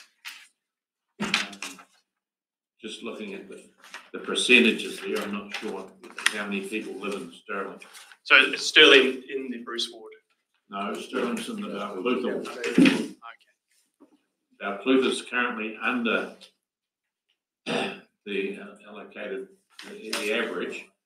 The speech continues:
Speaker 2: Yep.
Speaker 1: So it would make it less, and it may take Balclutha down to three, three councillors.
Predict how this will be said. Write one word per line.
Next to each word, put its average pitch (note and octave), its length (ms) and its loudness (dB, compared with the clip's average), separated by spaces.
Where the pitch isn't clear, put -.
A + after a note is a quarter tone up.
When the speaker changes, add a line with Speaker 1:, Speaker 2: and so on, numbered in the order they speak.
Speaker 2:
Yep. B2+ 120 2
Speaker 1:
So - 80 0
it G#2+ 120 0
would G#2 140 -2
make G#2 120 -6
it G2+ 160 -10
less, A2 520 4
and G#2+ 240 0
it G#2+ 280 -2
may A2+ 100 -6
take G#2 140 -12
Balclutha G2+ 580 -6
down G2+ 100 -8
to - 60 -12
three, - 580 -6
three A2 260 -4
councillors. - 580 -18